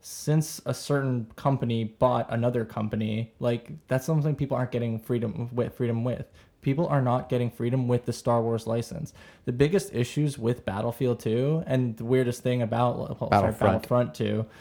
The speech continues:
Speaker 1: the weirdest thing with Battlefront two is that, like, yeah, you know what, E A, like, E A got knocked for all of that, but E A had a whole bunch of plans on how they were going to, like, handle selling cosmetics for characters and selling different,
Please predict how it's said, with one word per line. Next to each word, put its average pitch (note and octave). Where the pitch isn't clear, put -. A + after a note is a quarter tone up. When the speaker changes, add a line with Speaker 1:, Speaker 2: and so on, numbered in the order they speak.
Speaker 1:
the C3+
weirdest D#3+
thing E3+
with B2
Battlefront B2
two C#3+
is A#2
that, A#2+
like, B2+
yeah, C#3+
you C3
know B2
what, B2+
E B2+
A, B2
like, A2+
E C#3+
A C#3+
got B2
knocked A#2+
for D3
all C#3+
of C#3
that, D#3
but C3
E D3+
A F#3
had E3
a C#3+
whole D3+
bunch C#3+
of A#2
plans B2+
on A#2
how B2+
they B2
were A#2+
going A#2+
to, A#2+
like, A2+
handle B2
selling C3+
cosmetics B2
for B2+
characters B2
and A#2
selling A#2+
different, A#2+